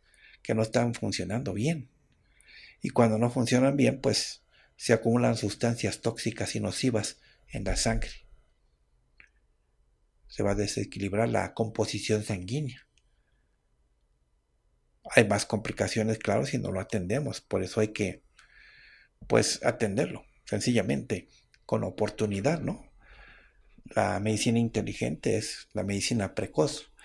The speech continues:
la que se anticipa, ¿no? Antes de que se complique más la cosa.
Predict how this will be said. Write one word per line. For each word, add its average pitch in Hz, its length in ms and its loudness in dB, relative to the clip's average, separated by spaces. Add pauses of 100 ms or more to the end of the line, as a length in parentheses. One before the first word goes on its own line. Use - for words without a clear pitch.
(160)
la 95 160 0
que 107 140 0
se - 120 -4
anticipa, 101 600 -6
¿no? 107 140 -4
Antes 117 360 0
de 98 140 -4
que - 120 -12
se - 140 -6
complique - 460 -4
más 110 200 -2
la 92 140 -4
cosa. - 380 -4